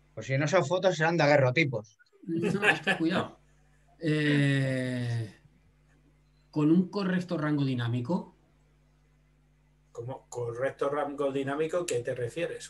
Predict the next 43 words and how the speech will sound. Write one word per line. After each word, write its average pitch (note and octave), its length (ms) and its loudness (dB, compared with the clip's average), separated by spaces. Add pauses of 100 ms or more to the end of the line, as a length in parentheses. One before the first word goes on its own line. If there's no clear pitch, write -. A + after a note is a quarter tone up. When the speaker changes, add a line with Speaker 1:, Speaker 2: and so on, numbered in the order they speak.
(100)
Speaker 3:
por A#2 160 -10
correcto? C#3 260 -4
Speaker 2:
Sí, D3 120 -2
sí, C#3+ 60 0
que B2+ 120 -2
cada, A#2 260 -2
que G#2+ 140 -8
cada, G2+ 460 -6
que, G2+ 220 -12 (120)
que A2+ 560 -4
habida D3 300 0
cuenta D#3+ 300 0
de G#2 200 -8
que A#2+ 80 -10
haya C3 180 -4
dos C#3+ 180 -6
estrellas, F#3 720 -6 (100)
¿no? D3+ 300 -8 (280)
Por A#2+ 100 -6
ejemplo, C#3+ 260 0
en C3+ 80 0
la B2 100 -2
foto, F3 420 -6 (580)
pues A2+ 140 -8
cada G#2+ 200 -4
una C3 120 -2
está D3 160 -2
representada, D3 880 -2 (1200)
eh, C3+ 340 0
en A#2+ 100 -2
relación A#2+ 360 -2
a C#3 40 0
su B2 140 -4
brillo. C#3 420 0 (1160)
O - 40 -20
sea, C#3 120 -2
su A2+ 160 -6
brillo E3+ 580 0
que - 100 -6
se B2+ 100 -4
ve C3 80 -2
en D3 100 2
pantalla, F3 600 0